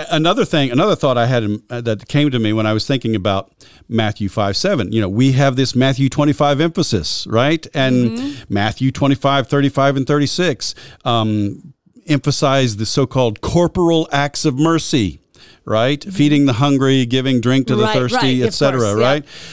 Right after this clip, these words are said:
Speaker 1: Well, these provide an excellent illustration of what mercy in action looks like, I
Speaker 2: Mm-hmm.
Speaker 1: think.
Speaker 2: Uh-huh, I
Speaker 1: A-,
Speaker 2: agree.
Speaker 1: and, and that's,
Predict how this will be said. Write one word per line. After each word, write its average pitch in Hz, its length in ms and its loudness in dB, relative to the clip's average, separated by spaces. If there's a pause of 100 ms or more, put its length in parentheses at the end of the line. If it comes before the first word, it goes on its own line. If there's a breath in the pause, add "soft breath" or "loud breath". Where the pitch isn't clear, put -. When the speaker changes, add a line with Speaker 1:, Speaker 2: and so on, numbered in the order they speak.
(140 loud breath)
Speaker 1:
Well, 156 200 2
these 190 440 2
provide 202 460 0
an 175 120 -2
excellent 185 380 -2
illustration 180 560 -2
of 120 100 0
what 135 180 0
mercy 120 440 2
in 135 80 2
action 175 360 -2
looks 226 280 -4
like, 85 260 -2
I 143 120 2
Speaker 2:
Mm-hmm. 233 100 -4
Speaker 1:
think. - 320 -8 (120)
Speaker 2:
Uh-huh, 339 200 -6 (180)
I 226 80 -4
Speaker 1:
A-, - 120 0
Speaker 2:
agree. 285 140 -2
Speaker 1:
and, 143 180 0
and 147 160 4
that's, 165 180 0